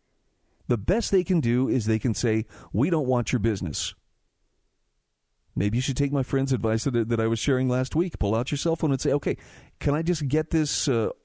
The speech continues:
on record that you're telling me you don't want my business?" Now, the optics of that is gonna look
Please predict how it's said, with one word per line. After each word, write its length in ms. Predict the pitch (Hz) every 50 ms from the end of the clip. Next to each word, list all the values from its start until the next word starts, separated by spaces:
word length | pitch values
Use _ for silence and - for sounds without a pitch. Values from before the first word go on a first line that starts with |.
| - - - _ _ _
on 240 | - 131 151 151 131
record 480 | 131 143 151 - - 95 85 - - - - _ _ _
that 100 | - 110
you're 140 | 107 117 131
telling 320 | - - 156 147 143 139
me 80 | 127 131
you 240 | 143 117 104 123 127
don't 180 | 120 127 120
want 200 | 104 113 113 98
my 120 | 104 113 117
business?" 560 | 120 139 175 185 143 110 85 73 - - - - _ _ _ _ _ _ _ _ _ _ _ _ _ _ _ _ _
Now, 100 | - 104
the 140 | 104 113 113
optics 340 | 123 - - - 113 - -
of 80 | 147 123
that 160 | 139 147 143
is 100 | 127 -
gonna 160 | - 135 120
look 180 | 113 117 -